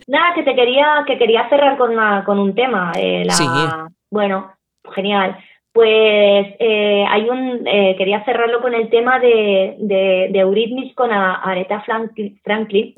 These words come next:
Speaker 1: Oh, perdón, casi me traba la lengua, lengua la traba.
Speaker 2: Sí.
Speaker 1: Que se llama Sisters are doing it. Y bueno, me molaba porque, bueno, aparte de que es un temazo, porque ya es Aretha Franklin cantando y la canción es de Eurythmics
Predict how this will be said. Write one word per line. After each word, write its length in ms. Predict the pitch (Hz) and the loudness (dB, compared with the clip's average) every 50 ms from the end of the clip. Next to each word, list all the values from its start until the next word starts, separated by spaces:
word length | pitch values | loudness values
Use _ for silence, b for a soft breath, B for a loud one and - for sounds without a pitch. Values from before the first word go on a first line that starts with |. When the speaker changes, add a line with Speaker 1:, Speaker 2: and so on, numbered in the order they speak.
| 226 220 | -6 -6
Speaker 1:
Oh, 320 | 285 339 339 330 - - | -4 -4 -6 -8 -8 -6
perdón, 320 | - 202 196 208 214 220 214 | -6 -4 -2 -2 -4 -6 -6
casi 200 | - 202 - - | -8 -8 -6 -4
me 100 | 208 202 | -4 -2
traba 240 | 196 202 202 208 214 | 0 0 0 2 2
la 120 | 214 208 202 | 2 0 0
lengua, 440 | 202 214 220 214 202 202 202 233 - | 0 0 -2 0 0 -2 -2 -2 -4
lengua 260 | 208 202 202 196 208 202 | -6 -6 -4 -4 -2 -2
la 140 | 196 190 | -2 -2
traba. 400 | 190 208 208 202 196 196 285 - _ | -2 -2 0 0 0 -2 -4 -10 _
Speaker 2:
Sí. 420 | - - - 185 180 196 226 311 - _ _ _ | -12 -8 -6 -6 -6 -6 -6 -8 -12 _ _ _
Speaker 1:
Que 120 | 269 269 | -6 -4
se 80 | 277 269 | 0 0
llama 320 | 247 233 247 262 277 277 | 0 2 2 0 0 0
Sisters 380 | 294 277 277 - 294 285 285 277 - _ _ _ - | -2 -6 -2 0 0 0 0 -2 -10 _ _ _ -2
are 440 | 220 226 226 226 233 240 240 233 220 202 | 0 2 2 4 2 2 0 -2 -2 0
doing 280 | 240 240 226 220 214 202 | 2 2 4 4 2 0
it. 220 | 202 247 285 B B B B _ _ - | 0 -2 -4 B B B B _ _ -8
Y 180 | 233 220 202 | -6 -4 0
bueno, 300 | 202 233 247 277 285 285 | 2 2 2 4 2 2
me 160 | 269 240 233 | 2 2 2
molaba 400 | 220 208 202 190 196 214 262 285 | 2 2 2 2 4 2 2 2
porque, 400 | 294 294 285 285 - 247 214 202 | 2 0 0 0 0 2 2 2
bueno, 180 | 190 208 208 190 180 175 175 | 2 2 0 0 -2 -4 -6
aparte 300 | 175 175 160 156 180 208 | -8 -8 -8 -4 -2 0
de 100 | 214 247 | 0 2
que 60 | 240 | 0
es 100 | 254 - | -2 -2
un 100 | 247 233 214 | -2 -2 -2
temazo, 380 | 208 185 185 202 208 240 269 | -2 -2 -2 -2 0 0 0
porque 240 | 220 233 226 202 190 | 0 0 0 -2 -2
ya 100 | 175 185 180 - - | -4 -4 -4 -2 -4
es 140 | 220 208 - | -4 -4 -2
Aretha 380 | - 202 185 190 190 247 247 247 | -2 0 0 0 0 0 -2 0
Franklin 460 | 247 240 240 240 240 240 226 220 208 | -2 -2 -2 -2 -4 -4 -6 -4 -2
cantando 580 | 208 190 190 185 180 214 220 220 226 220 196 190 | -4 -4 -4 -2 -2 -2 -2 -2 0 0 0 0
y 420 | 190 185 180 180 180 175 175 196 | 0 -2 -2 -2 -4 -4 -6 -6
la 140 | 180 180 185 | -6 -6 -6
canción 320 | 180 165 180 180 190 190 | -8 -10 -6 -4 -4 -4
es 80 | 208 208 | -2 0
de 200 | 214 202 202 - | 0 0 0 0
Eurythmics 580 | 196 190 180 185 180 180 220 247 285 277 - | 0 0 -2 -2 -4 -4 -4 -4 -4 -4 -8